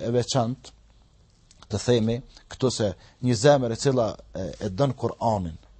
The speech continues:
e don fjalën e Allahut, dhe është e lidhur me dëgjimin e Kur'anit, e ka një të mirë se nuk e pranon më muzikën.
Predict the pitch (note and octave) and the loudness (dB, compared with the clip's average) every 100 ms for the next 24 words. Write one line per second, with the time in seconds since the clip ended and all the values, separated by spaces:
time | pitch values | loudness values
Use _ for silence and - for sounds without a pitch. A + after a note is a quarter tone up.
0 | - - - - - G2+ C3+ A#2+ B2+ A#2+ | -20 -20 -20 -18 -6 0 2 2 4 4
1 | A2+ G#2+ G#2 A2 F2 E2+ - - _ _ | 2 0 2 2 2 -4 -20 -20 _ _
2 | - - - G2+ A#2+ - A2 A2+ D3+ B2+ | -20 -20 -6 0 0 2 0 4 4 4
3 | A#2 A2+ G#2+ G2+ F2 - F2 D#2 E2 G#2+ | 2 2 0 0 -4 -12 -14 -10 -4 -2
4 | A#2+ C#3+ A2+ G#2 A#2 B2 A2+ C3+ - - | 0 0 0 -2 0 0 0 -6 -12 -20
5 | - _ - G#2 C#3 B2 - C#3 B2+ A#2 | -20 _ -14 0 2 2 0 0 2 0
6 | A2+ A2 A2 G2+ G2+ B2 A2+ G#2 F#2 F2+ | -2 -2 -6 -6 -2 0 0 -2 -2 -4
7 | F2+ D#2+ - | -6 -8 -14